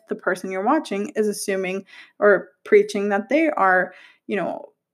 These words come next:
if anyone preaches that they're all fact-knowing and that what they're saying can't be refuted, um, they must not know their history. <laughs> 'Cause we've been wrong so many times before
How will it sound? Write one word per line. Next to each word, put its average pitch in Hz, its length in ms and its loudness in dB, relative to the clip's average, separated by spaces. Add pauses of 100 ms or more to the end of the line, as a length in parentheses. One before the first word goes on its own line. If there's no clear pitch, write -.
(140)
if 247 240 2
anyone 311 420 8
preaches 226 520 4
that 202 180 4
they're 196 160 4
all 202 120 2
fact-knowing 208 800 -2
and 208 140 -2
that 185 160 -2
what 208 160 0
they're 202 120 2
saying 190 540 -6 (920)
can't 208 380 0
be 202 380 2
refuted, 208 800 2 (380)
um, 214 680 4 (840)
they 226 360 4
must 214 340 2
not 185 180 0
know 180 120 -4
their - 120 -4
history. - 540 -8 (480)
<laughs> - 880 -12
'Cause 226 160 -6
we've 214 180 4
been 202 200 2
wrong 196 240 4
so 226 180 0
many 247 160 8
times 202 340 2
before 185 600 0